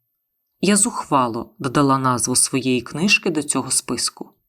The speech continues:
Моя книжка справді стала бестселером за версією New York Times, протримавшись у списку три тижні поспіль.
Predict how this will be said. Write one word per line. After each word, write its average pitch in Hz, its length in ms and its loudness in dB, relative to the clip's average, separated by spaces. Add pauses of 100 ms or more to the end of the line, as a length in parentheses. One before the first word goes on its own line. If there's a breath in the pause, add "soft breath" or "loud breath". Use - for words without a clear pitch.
(440)
Моя 202 240 4
книжка 190 420 -2
справді 127 540 -2
стала 127 300 -2
бестселером 202 720 0
за 175 180 -2
версією 143 560 -2
New 123 320 -2
York - 200 -6
Times, 123 460 -2 (400)
протримавшись 196 920 -2
у 185 80 -2
списку - 640 0
три - 280 0
тижні 135 440 -2
поспіль. - 480 -10